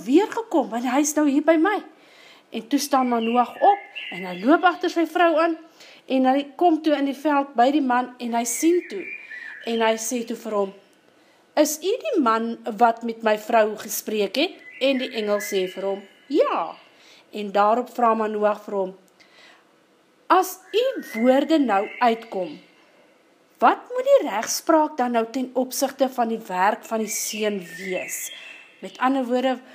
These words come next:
wat moet ons hom leer, moet hy nou gaan doen eendag as hy nou groot genoeg is om te werk?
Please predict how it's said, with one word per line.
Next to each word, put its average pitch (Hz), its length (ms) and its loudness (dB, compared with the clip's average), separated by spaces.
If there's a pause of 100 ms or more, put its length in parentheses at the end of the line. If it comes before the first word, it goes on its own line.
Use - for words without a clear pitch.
(220)
wat 214 440 0
moet 440 140 -2
ons 453 180 0
hom 330 200 2
leer, 220 360 0
moet 208 240 -8
hy 185 200 0
nou 226 300 2 (200)
gaan 214 420 -2
doen 226 340 -2
eendag 202 500 -2
as 202 140 -6
hy 190 160 -2
nou 202 140 0
groot 196 320 -6
genoeg 202 340 -6
is 208 140 -10
om 220 120 -12
te 277 140 2
werk? 285 380 -2